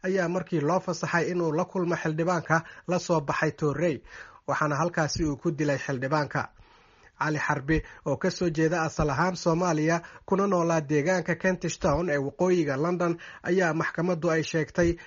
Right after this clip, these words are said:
in uu waday qorshe uu ku beegsanayo mudanayaal kala duwan oo uu ku jiro wasiir ka tirsan xukuumadda dalkan Britain oo lagu magacaabo Michael Gove.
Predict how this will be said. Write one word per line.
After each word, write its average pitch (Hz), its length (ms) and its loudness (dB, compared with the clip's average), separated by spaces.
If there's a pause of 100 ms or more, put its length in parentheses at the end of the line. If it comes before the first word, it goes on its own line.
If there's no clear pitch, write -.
(140)
in 208 180 0
uu 165 220 2
waday 170 240 2
qorshe 175 560 2
uu 160 160 0
ku 233 160 0
beegsanayo 185 640 0
mudanayaal 160 580 0
kala 175 180 2
duwan 170 360 2 (220)
oo 147 120 4
uu 151 100 0
ku - 160 -2
jiro 165 300 2
wasiir 151 320 2
ka 190 80 0
tirsan 170 340 -2
xukuumadda 160 540 -2
dalkan 165 400 0
Britain 165 480 0 (240)
oo 170 80 0
lagu 151 240 2
magacaabo 143 520 2
Michael 147 520 -2
Gove. 135 300 0